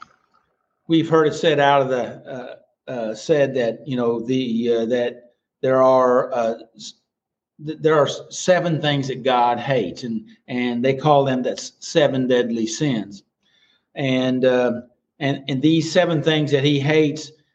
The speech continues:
actually, they're, they deal primarily with the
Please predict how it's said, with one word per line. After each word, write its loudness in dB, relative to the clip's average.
actually, 0
they're, 0
they 0
deal 2
primarily 0
with 0
the -8